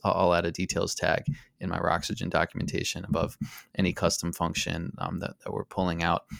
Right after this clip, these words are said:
And that's where I usually try to handle talking about the why. You know, we're using this function and,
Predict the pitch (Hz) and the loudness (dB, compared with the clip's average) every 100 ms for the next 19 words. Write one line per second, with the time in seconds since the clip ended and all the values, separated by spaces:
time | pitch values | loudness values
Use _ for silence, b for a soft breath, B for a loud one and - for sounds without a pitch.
0 | B 107 107 104 101 - - 113 101 92 | B 6 8 8 8 4 2 0 2 4
1 | 92 92 90 85 - 85 87 - 90 87 | 2 0 0 0 2 2 2 0 -2 -2
2 | 87 - 87 90 - 85 85 95 92 90 | -4 -4 -2 -2 0 -2 0 0 0 0
3 | - - - - - _ b b b - | 2 4 4 2 -4 _ b b b -6
4 | - 98 95 - 98 - - - - - | -2 -2 -2 -2 -4 -4 -4 -4 -2 -2
5 | - | -4